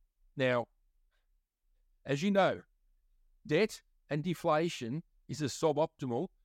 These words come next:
macro combination. So if they continue to do capex that robs producers, highly levered producers, their pricing power, you're heading into a major crisis. So, um, they've got a, a real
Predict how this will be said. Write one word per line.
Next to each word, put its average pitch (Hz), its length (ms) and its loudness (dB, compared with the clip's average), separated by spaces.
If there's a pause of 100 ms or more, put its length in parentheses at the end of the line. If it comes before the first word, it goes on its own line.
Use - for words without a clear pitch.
macro 139 380 0
combination. 127 640 -4 (640)
So 151 300 4
if 139 100 -8
they 190 160 4
continue 196 540 0
to 143 100 -2
do 151 200 0
capex 120 640 -4
that - 160 -12
robs 160 340 2
producers, 135 640 -4
highly 180 500 4
levered 135 340 0
producers, 120 500 -4
their 120 160 -2
pricing 135 460 0
power, 113 380 -2 (580)
you're 143 280 2
heading 156 260 4
into 135 260 0
a 110 40 2
major 113 320 -2
crisis. - 600 -8 (840)
So, 120 380 2 (220)
um, 127 420 0 (640)
they've 170 260 4
got 156 200 4 (140)
a, 120 140 -4 (120)
a 127 80 -6
real 147 360 0